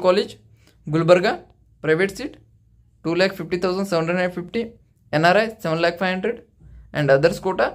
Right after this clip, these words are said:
two lakh fifty thousand seven hundred and fifty. Next college is एचएमएस एजुकेशन सोसाइटी यूनानी मेडिकल कॉलेज, uh, मरलूर तुमकुर, private seat two lakh fifty thousand seven hundred and fifty,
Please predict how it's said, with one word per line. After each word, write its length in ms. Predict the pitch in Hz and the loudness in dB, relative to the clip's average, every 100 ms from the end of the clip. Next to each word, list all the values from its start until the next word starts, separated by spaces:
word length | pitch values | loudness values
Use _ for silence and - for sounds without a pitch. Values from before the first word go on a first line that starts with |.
| - - | -8 -6
two 120 | 170 | 0
lakh 180 | 185 190 | 0 -2
fifty 180 | 160 - 175 | -8 -8 -4
thousand 200 | 180 220 | -2 -2
seven 220 | 226 170 | -2 -2
hundred 140 | 170 185 | 0 -2
and 100 | 180 | -4
fifty. 260 | 147 147 190 - _ - - - - _ _ _ _ _ - - - 160 | -8 -6 -8 -10 _ -20 -20 -20 -20 _ _ _ _ _ -20 -20 -4 -2
Next 180 | 170 180 | 0 4
college 280 | 180 190 208 | 4 2 -4
is 120 | 180 - - - - _ _ _ _ _ _ - - - 160 | -6 -12 -20 -20 -20 _ _ _ _ _ _ -20 -20 -2 0
एचएमएस 480 | 160 190 196 240 - - _ _ - | 2 2 2 -2 -6 -18 _ _ -6
एजुकेशन 380 | 143 160 185 190 | -2 -2 -2 -4
सोसाइटी 380 | 170 175 180 196 | -4 -2 -2 0
यूनानी 400 | 160 151 170 180 180 | 0 0 0 -2 -2
मेडिकल 260 | 160 160 180 180 | -2 0 2 4
कॉलेज, 300 | 185 233 - - - - - - - - - - | 4 2 -6 -20 -20 -20 -20 -20 -20 -20 -18 -4
uh, 60 | 147 | 0
मरलूर 440 | 147 160 202 220 | 2 2 0 -2
तुमकुर, 460 | 175 175 175 208 - - - - _ | -4 -2 2 0 0 -14 -20 -20 _
private 300 | 170 175 202 214 | 2 4 4 0
seat 200 | 240 - | -10 -10
two 140 | 175 170 | -2 0
lakh 160 | 180 180 | 0 -2
fifty 160 | 180 180 | -8 -6
thousand 240 | 190 196 | -4 -2
seven 140 | 180 160 | -2 -2
hundred 160 | 175 | -2
and 340 | 185 190 - - - - - - | -4 -8 -12 -14 -14 -20 -20 -10
fifty, 240 | 151 147 | -8 -4